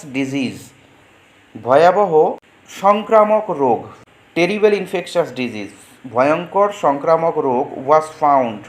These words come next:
পাওয়া গেছে, ইউনাইটেড স্টেটসে পাওয়া গেছে এই টেরিবল ইনফেকশাস ডিজিজ বা ভয়ঙ্কর সংক্রামক রোগটি। Due to which, যার কারণে more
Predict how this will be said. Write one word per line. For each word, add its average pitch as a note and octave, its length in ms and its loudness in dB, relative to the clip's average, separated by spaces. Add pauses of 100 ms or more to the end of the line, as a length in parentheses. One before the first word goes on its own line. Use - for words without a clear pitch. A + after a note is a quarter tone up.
(320)
পাওয়া C#3+ 300 6
গেছে, B2+ 440 -4 (460)
ইউনাইটেড G3+ 520 0
স্টেটসে G#3 520 0
পাওয়া C#3+ 260 6
গেছে A#2 300 -6 (160)
এই C3 120 -4
টেরিবল D#3 460 0
ইনফেকশাস D3+ 580 -6
ডিজিজ B2 640 -6
বা A2+ 120 -6
ভয়ঙ্কর C3 460 -2
সংক্রামক B2+ 540 0
রোগটি। B2+ 480 -2 (720)
Due A3 220 0
to A#3+ 120 -2 (200)
which, F3 280 -4 (380)
যার D3+ 300 4
কারণে C#3 680 0 (360)
more E3+ 320 0